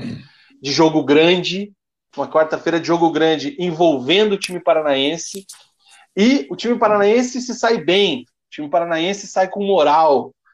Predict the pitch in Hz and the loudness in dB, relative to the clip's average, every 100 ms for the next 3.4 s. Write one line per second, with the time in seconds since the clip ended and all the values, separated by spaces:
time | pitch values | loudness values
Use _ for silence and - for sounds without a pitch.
0 | _ - 156 165 160 151 156 180 180 - | _ -14 -4 0 0 0 -2 -2 -4 -2
1 | 170 165 156 180 170 - - 202 202 143 | -2 -2 -2 -2 -2 -4 -2 0 2 -2
2 | 123 _ _ _ - 139 135 131 123 - | -8 _ _ _ 0 0 0 -2 -4 -2
3 | 131 123 120 | -2 -2 -8